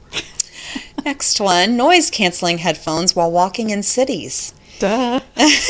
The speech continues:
Speaker 1: You need to be able to hear your surroundings to, to react properly. Can easily walk into traffic or get swiped by a bike if you're, uh, tuning out the world. It's important to be aware of your surroundings in dense areas.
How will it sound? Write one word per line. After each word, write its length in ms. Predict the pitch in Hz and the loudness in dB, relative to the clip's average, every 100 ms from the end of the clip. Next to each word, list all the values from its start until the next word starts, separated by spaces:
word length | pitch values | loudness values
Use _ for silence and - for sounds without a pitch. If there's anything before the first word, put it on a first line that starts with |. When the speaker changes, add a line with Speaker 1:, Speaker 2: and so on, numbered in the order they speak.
| 320 | 2
Speaker 1:
You 240 | - 320 | 4 4
need 220 | 247 349 | 4 4
to 80 | 370 | 2
be 160 | 240 202 | 2 4
able 180 | 160 151 | 2 2
to 80 | 175 | 0
hear 240 | 170 180 | 0 2
your 140 | 165 170 | 2 2
surroundings 600 | - 180 160 165 226 - | 2 0 -2 -2 0 2
to, 260 | 269 240 - | 2 0 -2
to 220 | - 262 | -2 2
react 420 | 254 220 233 - | 4 4 2 -2
properly. 580 | 330 359 247 175 131 165 - - - - - | 0 2 2 0 -2 -6 -12 -12 -10 -12 -4
Can 300 | - 220 208 | 2 4 4
easily 380 | 202 320 285 247 | 4 4 6 6
walk 280 | 208 190 196 | 6 4 2
into 140 | 190 | -2
traffic 500 | 170 247 302 320 311 | 0 2 2 2 0
or 80 | 202 | 0
get 200 | 180 143 | 0 2
swiped 420 | - 214 226 - | 2 2 0 0
by 100 | 180 | 0
a 80 | 151 | 2
bike 400 | 175 226 262 262 | 4 4 4 0
if 180 | - - | -6 -2
you're, 280 | 175 165 170 - - 180 | 0 0 -4 -16 -8 0
uh, 200 | 170 160 | 0 0
tuning 420 | - 220 202 175 | -2 -2 -2 -2
out 220 | 165 165 | -2 -4
the 60 | 156 | -4
world. 380 | 147 147 214 - - - - | -2 -2 -4 -8 -18 -10 -4
It's 140 | 175 | 0
important 380 | 190 - 180 185 | 0 0 -2 -2
to 80 | 180 | -2
be 80 | 165 | 0
aware 300 | 170 170 175 | 2 2 2
of 100 | 180 | 0
your 100 | 165 | 0
surroundings 600 | - 156 143 156 175 180 | 0 -2 -8 -8 -8 -8
in 120 | 165 | -8
dense 220 | 156 151 | -6 -6
areas. 580 | 139 139 151 196 240 - | -6 -4 -4 -4 -6 -8